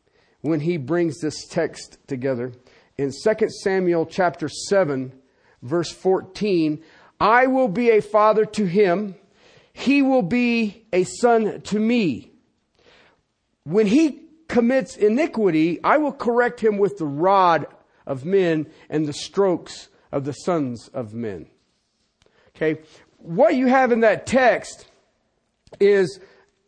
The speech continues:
Nathan talking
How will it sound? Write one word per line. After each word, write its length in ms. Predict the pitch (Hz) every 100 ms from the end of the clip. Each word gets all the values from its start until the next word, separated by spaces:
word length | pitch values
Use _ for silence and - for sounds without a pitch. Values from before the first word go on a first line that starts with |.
| _ _ _ _ _ _ _ _ _ _ _ _ _ _ _ _ -
Nathan 720 | 175 277 330 254 220 196 143 - _ _
talking 720 | - 240 254 247 233 220 190